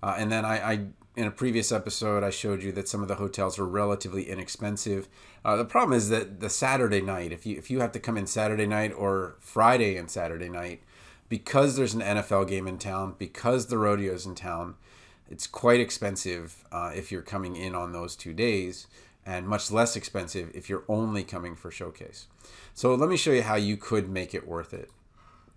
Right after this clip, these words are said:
Um, if you look at the schedule at a glance, you see that Sunday,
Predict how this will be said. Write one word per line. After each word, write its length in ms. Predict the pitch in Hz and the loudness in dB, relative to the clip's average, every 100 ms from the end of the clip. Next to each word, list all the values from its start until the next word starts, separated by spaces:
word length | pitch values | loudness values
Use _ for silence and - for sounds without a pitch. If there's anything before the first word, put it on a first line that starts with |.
| - - _ _ - - | -20 -20 _ _ -20 -12
Um, 240 | 101 92 87 - - - | -10 -8 -12 -20 -20 -2
if 140 | 147 151 | -2 2
you 120 | 180 | 4
look 140 | 165 | 4
at 80 | 151 | 2
the 80 | 131 | 0
schedule 400 | - 127 120 120 | 2 2 4 4
at 80 | 123 | 4
a 40 | |
glance, 720 | 113 107 104 92 110 - - - | 2 0 0 0 -4 -6 -10 -6
you 120 | 107 | -4
see 320 | 98 - 117 | -2 0 2
that 240 | 113 107 101 | 4 2 0
Sunday, 920 | - - 143 156 117 82 78 110 139 | -2 4 4 4 4 2 -2 -4 -8